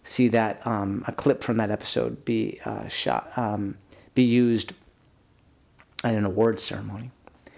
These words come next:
Um, and then came Saving Grace, where I got a chance to write for Holly Hunter, and working with Holly was one of the great experiences of my life. She's such a genius and such an amazing actress, and,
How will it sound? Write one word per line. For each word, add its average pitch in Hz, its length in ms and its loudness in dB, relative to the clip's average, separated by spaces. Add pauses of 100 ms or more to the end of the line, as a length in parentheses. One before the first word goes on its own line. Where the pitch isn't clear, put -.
(760)
Um, 143 520 6 (140)
and 151 140 8
then 156 140 6
came 151 280 4
Saving 131 360 4
Grace, 175 460 4
where 139 180 4
I 131 80 2
got 127 180 0
a 120 40 2
chance 127 340 -2
to - 120 -2
write 127 300 2
for 120 560 2
Holly 120 300 0
Hunter, 160 500 0 (240)
and 107 320 0
working 117 320 0
with 117 120 -2
Holly 120 520 2 (640)
was 113 380 2
one 117 200 2
of 107 60 0
the 113 80 0
great 113 200 2
experiences 107 560 -4
of 110 100 -2
my 107 100 -2
life. 117 380 0
She's - 200 -2
such - 180 -4
a 113 60 -4
genius 120 580 -2
and - 160 -14
such - 200 -8
an 110 80 -4
amazing 110 500 -2
actress, 117 600 -2
and, - 240 -8